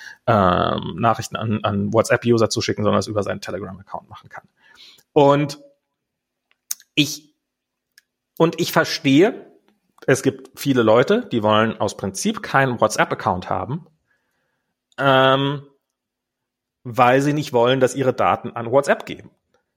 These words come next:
Aber in dem Moment, <laughs> in dem du mit deinem Third-Party-Account, welcher auch immer sein, mit einem WhatsApp-User über deren Infrastruktur kommunizierst,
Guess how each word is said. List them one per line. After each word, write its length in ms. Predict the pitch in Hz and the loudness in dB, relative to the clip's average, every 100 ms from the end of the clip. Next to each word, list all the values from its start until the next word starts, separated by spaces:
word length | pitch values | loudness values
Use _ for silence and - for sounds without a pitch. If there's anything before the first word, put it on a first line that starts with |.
| _ _ _ _ | _ _ _ _
Aber 200 | 131 139 | 2 2
in 120 | 143 | 2
dem 180 | 143 175 | 2 4
Moment, 520 | 226 170 147 160 - | 4 2 2 0 -4
<laughs> 40 | 156 | -6
in 100 | 131 | -2
dem 180 | 151 143 | 0 0
du 100 | 135 | 0
mit 200 | 131 131 | 0 2
deinem 280 | 120 120 | 2 0
Third-Party-Account, 1080 | 117 - 180 208 143 117 120 113 113 127 151 | -2 0 2 2 2 2 0 -4 -4 -4 -4
welcher 240 | 117 143 | -4 -2
auch 100 | 123 | -2
immer 220 | - 160 151 | -2 -2 0
sein, 520 | 147 156 156 196 - _ _ | 0 0 -2 -6 -14 _ _
mit 200 | 160 - | -2 2
einem 220 | 151 151 | 0 2
WhatsApp-User 640 | 147 147 185 196 135 127 147 | 2 2 0 0 0 2 2
über 180 | 147 147 | 2 2
deren 180 | 139 | 2
Infrastruktur 840 | 160 - 151 135 127 - 120 117 135 _ _ _ _ | 0 0 0 0 -6 -2 2 2 0 _ _ _ _
kommunizierst, 720 | 131 127 127 131 127 175 | -6 -4 -6 0 0 0